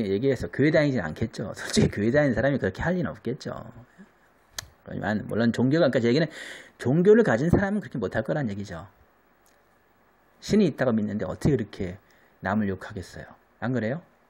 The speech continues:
그 사람 자살할 수 있는데 나 때문에 내가 그렇게 막 그 사람의 민낯을 다 까버리면은, 응?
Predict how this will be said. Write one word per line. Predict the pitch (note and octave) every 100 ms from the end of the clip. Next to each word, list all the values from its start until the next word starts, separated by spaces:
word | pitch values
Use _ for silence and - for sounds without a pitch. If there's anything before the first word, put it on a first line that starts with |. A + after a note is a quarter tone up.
| _
그 | F3
사람 | G3 E3+
자살할 | D3+ C#3+ D#3 C#3+
수 | -
있는데 | B2 A2+ G2 F2+ - _ _
나 | A2
때문에 | - C3 G2+ D#2 -
내가 | A#2 C#3+
그렇게 | C#3+ C3+
막 | A#2+ C#3
그 | -
사람의 | C3 C3 A#2+
민낯을 | G#2+ B2 -
다 | A2+
까버리면은, | A2+ C3 A#2+ G2+ E2+ - - _ _ _ _ _ _ _ _ _
응? | -